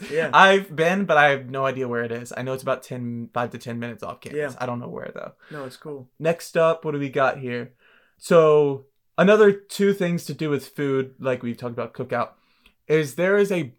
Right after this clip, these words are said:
Speaker 2: breakfast place at North. This is a secret to a lot of people.
Speaker 1: Well, it's not a breakfast place, but they serve breakfast.
Speaker 2: Okay, s-, yes. So they serve breakfast. So where the steak, um, the cheesesteak place is,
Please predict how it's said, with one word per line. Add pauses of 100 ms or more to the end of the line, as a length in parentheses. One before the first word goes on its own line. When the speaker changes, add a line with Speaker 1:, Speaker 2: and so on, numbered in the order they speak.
(100)
Speaker 2:
breakfast
place
at
North.
This
is
a
secret
to
a
lot
of
people. (140)
Speaker 1:
Well,
it's
not
a
breakfast
place,
but
they
serve
breakfast.
Speaker 2:
Okay,
s-,
yes.
So (180)
they
serve
breakfast.
So
where
the
steak,
um,
the
cheesesteak
place
is,